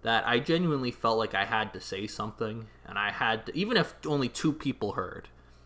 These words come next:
maybe if only one person heard, I genuinely felt like I had to say something to at least defend the school. And I know it's rich to say the poor guy here is defending the multi-billion dollar university.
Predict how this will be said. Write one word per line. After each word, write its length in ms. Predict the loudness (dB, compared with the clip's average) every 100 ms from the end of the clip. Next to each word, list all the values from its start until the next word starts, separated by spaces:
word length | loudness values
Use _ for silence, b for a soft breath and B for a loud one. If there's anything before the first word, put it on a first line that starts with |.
| b -10
maybe 220 | 4 6 6
if 100 | 4
only 160 | 4
one 240 | 4 2 0
person 380 | -4 -6 -10
heard, 320 | -10 -10 -12 -16 b b b b b
I 80 | -2
genuinely 480 | 4 4 4 0 0
felt 480 | -4 -2 4 4 4
like 160 | 4
I 80 | 4
had 240 | 4 2
to 80 | -2
say 260 | -2 -2 -2
something 400 | -2 -4 -4 -6
to 120 | -4
at 80 | -2
least 260 | -4 -4 -4
defend 560 | -4 0 0 2 -2
the 80 | -4
school. 640 | -6 -8 -6 -6 -6 -8 -16 b b b 2
And 120 | 4
I 80 | 6
know 180 | 4
it's 140 | 0 4
rich 240 | 2 2
to 100 | -6
say 300 | -2 4 4
the 100 | 2
poor 340 | -4 0 2 4
guy 280 | 4 2
here 180 | 2 -2
is 80 | -2
defending 640 | -6 -4 -4 -2 -4 -4
the 220 | -2 -4 -6 -14
multi-billion 1040 | -14 -4 0 -2 -2 -6 -2 2 2 2 0
dollar 300 | -2 -2 -4
university. 840 | -8 -8 -8 -10 -12 -12 -12